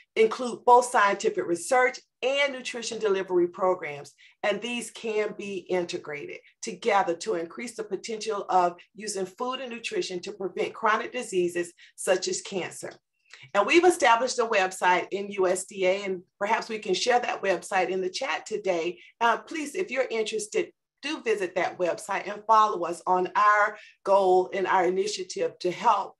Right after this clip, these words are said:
support the president's goal of reducing cancer as we know it. Next slide. To meet the vexing challenges faced in agriculture and food today, world-class scientists must work in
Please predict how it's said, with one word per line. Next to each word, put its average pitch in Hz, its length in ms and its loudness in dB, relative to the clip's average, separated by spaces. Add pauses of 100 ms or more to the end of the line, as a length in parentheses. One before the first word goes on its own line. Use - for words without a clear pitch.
(100)
support 190 680 0
the 196 60 -8
president's 175 640 -6
goal 156 440 -4
of 170 220 -2
reducing 170 460 -6
cancer - 520 -12 (220)
as 147 240 -6
we 156 120 -12
know 147 260 -16
it. - 140 -16 (1200)
Next 185 260 0
slide. 143 360 -4 (1600)
To 262 80 -6
meet 330 220 4
the 233 100 4
vexing 220 420 2
challenges 175 640 0
faced 180 260 6
in - 120 -4
agriculture 170 640 -2
and 139 100 -14
food 185 240 -6
today, 160 420 -10 (300)
world-class 240 560 6
scientists 180 480 2
must 175 240 0
work 208 300 2
in 170 220 -2